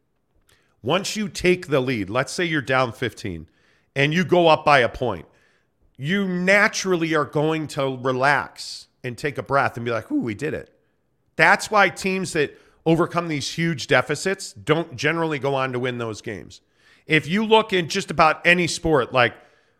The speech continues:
you know, whether it's hockey and the Utah Grizzlies on opening weekend, they were down three nothing.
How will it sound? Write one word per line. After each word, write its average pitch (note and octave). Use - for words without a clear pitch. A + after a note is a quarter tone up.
you D#3
know, D#3
whether E3
it's -
hockey F3
and C#3+
the C#3+
Utah D#3+
Grizzlies C3+
on C3+
opening D3
weekend, D3
they B2+
were B2+
down C3
three C#3
nothing. C3